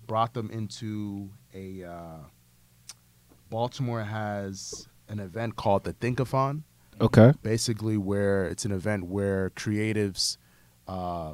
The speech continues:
Speaker 1: meet up every year and they build and brain and forecast ideas. So basically, she brought them into the group, um, and long story short, brought them into an, another group of thinkers where they were actually able to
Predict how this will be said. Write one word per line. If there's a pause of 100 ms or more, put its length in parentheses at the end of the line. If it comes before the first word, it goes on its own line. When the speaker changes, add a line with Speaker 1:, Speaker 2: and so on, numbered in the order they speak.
(120)
Speaker 1:
meet
up
every
year
and
they
build
and
brain
and
forecast
ideas. (480)
So
basically, (280)
she
brought
them
into
the
group, (440)
um, (100)
and (360)
long
story
short,
brought
them
into
an,
another
group
of
thinkers
where
they
were
actually
able
to